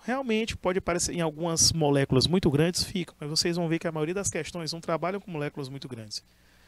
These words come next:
Eu coloco aqui que é melhor eu explicar pra vocês. "Olha, aqui tem essa, tem aquela." Aí fica melhor de trabalhar na hora da aula, tá? Então, ó, vou dar um tempinho pra vocês anotarem essa resolução. Eu vou fazer algumas questões agora.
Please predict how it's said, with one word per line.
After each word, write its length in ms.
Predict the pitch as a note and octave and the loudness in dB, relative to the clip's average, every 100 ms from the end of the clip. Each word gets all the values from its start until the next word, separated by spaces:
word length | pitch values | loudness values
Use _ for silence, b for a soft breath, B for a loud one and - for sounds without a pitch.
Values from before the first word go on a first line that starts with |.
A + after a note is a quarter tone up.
| b | b
Eu 100 | - | -12
coloco 380 | B2+ D3 D3 C#3 | -4 0 0 0
aqui 180 | C3+ G3 | -4 -4
que 120 | G3 | -4
é 20 | |
melhor 280 | E3 D3+ D3 | -2 -2 -2
eu 120 | E3 F3 | -2 -2
explicar 460 | - - A3 F#3 | -4 -4 -4 -2
pra 100 | E3 | -2
vocês. 320 | E3 E3+ B2+ | -2 -2 -2
"Olha, 260 | D3+ D#3 B2 | 0 0 -2
aqui 140 | - | -8
tem 200 | - C#3 | -6 -6
essa, 280 | C#3+ C#3+ - | -4 -4 -6
tem 160 | C3 C3 | -4 -6
aquela." 480 | C3+ - C#3 C3+ C#3 _ _ _ | -4 -2 -2 -2 -8 _ _ _
Aí 100 | B2 | -14
fica 160 | B2 - | -12 -8
melhor 240 | D3 C#3 | -4 -4
de 80 | C3+ | -4
trabalhar 400 | D#3 D3 D3+ B2+ | -2 -2 -2 -4
na 60 | C3 | -6
hora 100 | B2+ | -4
da 140 | D3 | -4
aula, 160 | A#2+ - - | -6 -16 2
tá? 180 | E3+ B3+ b b b | 2 2 b b b
Então, 140 | - F#3+ | -2 2
ó, 160 | F3+ - b b b b b b b _ | 2 0 b b b b b b b _
vou 120 | D3+ | 2
dar 100 | E3 | 4
um 60 | G3+ | 6
tempinho 280 | G3+ G3 G3+ | 4 4 4
pra 140 | F#3 | 4
vocês 200 | F#3 F#3 | 4 2
anotarem 300 | F3 F3 E3+ | 0 0 2
essa 160 | E3+ E3+ | 2 2
resolução. 640 | D#3+ E3 E3 - F#3+ A3 | 2 2 2 2 2 -2
Eu 100 | G#3+ | -4
vou 60 | D3+ | -4
fazer 220 | D#3 D#3+ | -2 -2
algumas 240 | D#3 D3+ D3+ | -2 -2 -4
questões 380 | D3+ - C#3+ | -4 -6 -6
agora. 320 | C#3+ D3 F3+ | -4 -2 -2